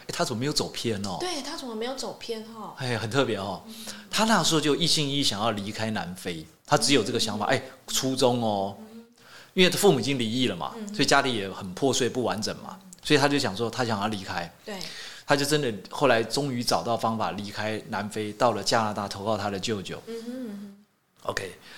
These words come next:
Speaker 1: 好。呃，
Speaker 2: 加拿大皇后大学。
Speaker 1: 他投靠他舅舅这一段呢，刚好也是一个，哎，怎么讲，不是很顺利啦哦。就是说本来讲好了要去投靠舅舅，
Speaker 2: 嗯。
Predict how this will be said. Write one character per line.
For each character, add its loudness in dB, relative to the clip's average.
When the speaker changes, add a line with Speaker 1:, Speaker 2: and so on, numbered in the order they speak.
Speaker 1:
好。 -8
呃， 4
Speaker 2:
加 -8
拿 -12
大 -18
皇 -14
后 -8
大 -10
学。 -8
Speaker 1:
他 6
投 6
靠 8
他 6
舅 6
舅 2
这 2
一 2
段 4
呢， -4
刚 0
好 2
也 -2
是 2
一 2
个， 4
哎， 2
怎 -4
么 -2
讲， 2
不 4
是 8
很 2
顺 2
利 -2
啦 -4
哦。 -2
就 0
是 2
说 4
本 10
来 8
讲 8
好 8
了 6
要 6
去 0
投 -2
靠 4
舅 0
舅， -6
Speaker 2:
嗯。 -14